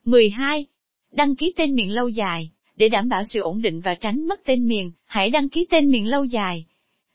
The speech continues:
Điều này giúp duy trì sự hiện diện trực tuyến của bạn và tránh những phiền toái không đáng có. Kết luận, việc chọn một tên miền hiệu quả là một yếu tố quan trọng để xây dựng sự hiện diện trực tuyến thành công. Bằng cách áp dụng những lời khuyên chính và lựa chọn tên miền phù hợp,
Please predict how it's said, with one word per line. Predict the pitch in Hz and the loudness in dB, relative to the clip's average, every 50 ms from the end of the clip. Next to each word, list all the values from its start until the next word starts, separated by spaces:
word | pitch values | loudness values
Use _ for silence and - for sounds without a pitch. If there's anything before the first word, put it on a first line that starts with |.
| _ | _
Điều | - 233 226 220 | 4 4 6 6
này | 214 233 214 202 | 6 4 2 0
giúp | 214 339 - - | -2 -4 -2 0
duy | 294 285 240 | 0 0 0
trì | - 262 220 196 | 0 -2 -2 -2
sự | - - 208 | -2 -4 -2
hiện | 208 220 202 190 208 | -2 -2 -2 -2 0
diện | 233 214 185 190 196 | 0 0 0 -2 -4
trực | - 220 185 - | -6 -6 -2 0
tuyến | 226 233 294 - | 0 0 0 0
của | - 196 | -2 -2
bạn | 196 220 202 160 135 156 165 _ _ _ _ _ | 0 0 -2 -2 -4 -6 -12 _ _ _ _ _
và | - 247 220 | -4 -2 -2
tránh | 214 - 262 254 330 | -2 -2 -4 -4 -2
những | 349 240 202 233 | -2 -4 -4 -4
phiền | - 262 202 180 | -4 -4 -4 -2
toái | - 214 208 220 262 320 | -2 -2 0 0 -2 -4
không | 330 - - 240 196 190 | -6 -6 -4 -4 -2 0
đáng | 220 208 208 254 | 0 0 -2 -2
có. | - 226 196 196 240 - - _ _ _ _ _ _ _ _ _ _ | -2 -4 -4 -6 -6 -10 -14 _ _ _ _ _ _ _ _ _ _
Kết | - 320 349 381 - | -2 0 0 0 0
luận, | 277 240 190 156 170 185 - _ _ | 0 0 0 0 -2 -8 -12 _ _
việc | - 233 220 202 - | 4 4 4 6 4
chọn | - 214 165 170 190 | 0 -2 0 0 -2
một | 202 185 - | -4 -6 -4
tên | - 269 269 262 | -2 0 0 2
miền | 240 220 190 | 0 0 -2
hiệu | 175 185 175 160 | -2 -4 -4 -4
quả | 165 - 170 185 240 | -2 -2 -2 0 0
là | 262 247 | 0 0
một | 202 190 175 | 0 0 -2
yếu | - 202 247 | -2 -2 -2
tố | - - 269 285 311 - | 0 0 0 0 0 0
quan | 294 262 254 247 | -2 -2 -2 -2
trọng | - 233 175 139 160 165 - _ _ _ _ | -2 -4 -4 -4 -6 -10 -16 _ _ _ _
để | - 220 196 233 - | 0 0 0 0 0
xây | 349 311 | -2 -2
dựng | 285 277 208 185 196 | 0 -2 -2 -2 -4
sự | - - 220 | -6 -6 -4
hiện | 202 202 220 196 180 196 196 | -4 -4 -4 -6 -6 -4 -4
diện | 220 196 175 190 | -4 -4 -4 -4
trực | - - 190 | -6 -6 -2
tuyến | - 254 262 330 381 | -2 -2 -2 -2 -2
thành | 302 226 202 196 | -4 -6 -6 -6
công. | - 262 254 262 254 - _ _ _ _ _ _ _ _ _ _ | -4 -4 -4 -4 -4 -6 _ _ _ _ _ _ _ _ _ _
Bằng | - 220 202 190 | -2 -2 0 0
cách | 180 - 349 - - | -2 -4 -8 -8 -8
áp | - 240 - - | -8 -8 -6 -4
dụng | - 226 165 170 | -2 -2 -2 -2
những | 190 170 196 | -2 -2 0
lời | 247 247 202 175 | 0 0 0 -2
khuyên | - - 240 240 233 226 | -4 -4 -2 -2 -2 -2
chính | 220 277 254 294 359 330 | -4 -4 -4 -4 -4 -4
và | 254 | -2
lựa | 202 196 190 185 180 | -2 -2 -2 -2 -2
chọn | - 185 151 165 185 | -2 -4 -4 -2 -2
tên | 269 262 254 | -2 0 2
miền | 247 226 185 | 0 0 0
phù | 180 - 214 185 | -2 -2 0 0
hợp, | 180 190 202 185 - | 0 0 -2 -2 -4